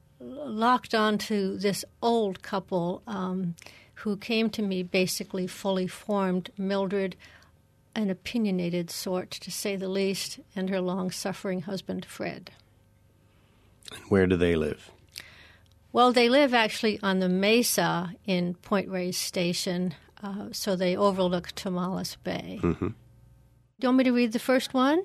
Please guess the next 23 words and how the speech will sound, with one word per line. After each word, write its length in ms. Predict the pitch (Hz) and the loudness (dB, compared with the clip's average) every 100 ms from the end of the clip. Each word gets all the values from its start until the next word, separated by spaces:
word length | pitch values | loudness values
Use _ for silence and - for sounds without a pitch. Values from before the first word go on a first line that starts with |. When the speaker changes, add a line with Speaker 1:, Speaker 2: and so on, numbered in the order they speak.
| - | 0
Speaker 2:
Uh, 80 | - | 0
sure. 440 | - 123 147 180 - _ - - _ _ - - - - - - - | 4 6 6 4 -4 _ -20 -20 _ _ -20 -20 -20 -20 -20 -20 -14
Speaker 1:
Um, 440 | 262 233 214 208 185 - - _ _ _ _ - - - - - _ _ _ _ _ _ - | -4 0 2 0 -2 -10 -20 _ _ _ _ -20 -20 -20 -20 -20 _ _ _ _ _ _ -20
certainly, 460 | - - 277 190 190 | -8 -2 -2 -2 -4
I'll 140 | 196 | -4
read 180 | 214 214 | -2 -2
the 60 | 185 | -4
first 460 | - 226 208 - | -2 -2 -2 -4
one. 380 | 190 170 185 214 - | -4 -2 -2 -4 -4
And, 380 | 226 220 214 208 - | 0 0 0 -4 -4
um, 360 | 220 208 208 190 - - - - - - - - - | 0 0 0 -4 -16 -20 -20 -20 -20 -20 -20 -20 -4
I 180 | - - | 4 4
felt 420 | 202 302 247 233 - - 143 - - _ _ _ | 4 4 4 2 -6 -14 -16 -18 -20 _ _ _
when 320 | 247 240 254 233 | -8 2 4 6
I 80 | |
wrote 320 | 220 226 240 240 | 4 6 4 4
this 160 | 214 | 0
story 480 | - 190 185 190 185 | 0 0 2 2 2
that 260 | 180 92 - _ - | 0 -6 -8 _ -4
this 260 | 214 - | -4 -2
was 280 | 196 180 - _ _ _ _ _ _ _ _ _ _ _ _ - | -4 -4 -6 _ _ _ _ _ _ _ _ _ _ _ _ -8
possibly 640 | - 254 - 208 196 185 - _ _ _ _ _ _ _ _ - | 0 0 0 -2 0 0 -2 _ _ _ _ _ _ _ _ -14
a, 240 | - - | -8 -6